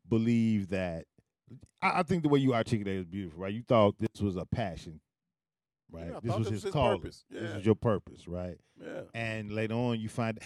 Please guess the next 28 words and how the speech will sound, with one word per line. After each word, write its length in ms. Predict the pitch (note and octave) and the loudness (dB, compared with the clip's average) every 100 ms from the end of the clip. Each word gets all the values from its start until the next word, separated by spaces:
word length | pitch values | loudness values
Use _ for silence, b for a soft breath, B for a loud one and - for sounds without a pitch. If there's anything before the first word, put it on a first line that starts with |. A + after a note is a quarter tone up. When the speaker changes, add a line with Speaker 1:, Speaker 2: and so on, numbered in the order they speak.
| B | B
Speaker 1:
and 140 | B3 | 4
maybe 220 | D4 C4 A3 | 8 8 8
it 100 | G3+ | 6
was 320 | C4 A#3 E3 | 6 4 2
his 120 | F3 | 2
purpose 420 | - C3+ - D#2 | 2 2 -2 -8
or 120 | G#2+ | -4
his 140 | B2 B2 | -4 0
passion. 500 | G#3+ G#3 C#3 G#2 - _ _ _ - | 2 2 0 -4 -14 _ _ _ -20
Speaker 2:
Until? 500 | F#2+ A#2 A2+ A#2+ C3+ A#2 | -18 -12 -8 -8 -10 2
Speaker 1:
But 220 | D#3+ - _ | 2 2 _
his 200 | F3 F3 | 0 0
purpose 300 | - F#3+ C#3 | 0 -2 -4
and 100 | B2+ | -6
passion 520 | - F#3+ E3 C3 G#2+ _ _ _ - | -4 -4 -4 -8 -12 _ _ _ -4
wasn't 320 | C#3 C3+ B2 | -2 -2 -4
related 400 | A#2 A#2+ A#2+ G2+ | -4 -4 -6 -6
to 140 | - G#2 _ | -10 -10 _
us. 520 | D#3+ A2 - - - _ _ _ _ | -2 -2 -12 -16 -20 _ _ _ _
It 80 | C3+ | -2
was 120 | B2+ | 0
related 360 | A2 A2+ A2+ G2+ | 0 -2 -4 -4
to 220 | A2 F#2+ - _ _ _ | -6 -6 -8 _ _ _
coaching 500 | F3+ D#3+ - A#2 A2+ | 6 6 4 -6 -6
and 180 | A2 G#2 | -6 -8
still 340 | - D3+ D3 B2+ | -6 2 4 4
wearing 420 | B2+ B2 A#2 G#2+ | 2 0 -4 -2
the, 300 | A2 G2+ | -2 -2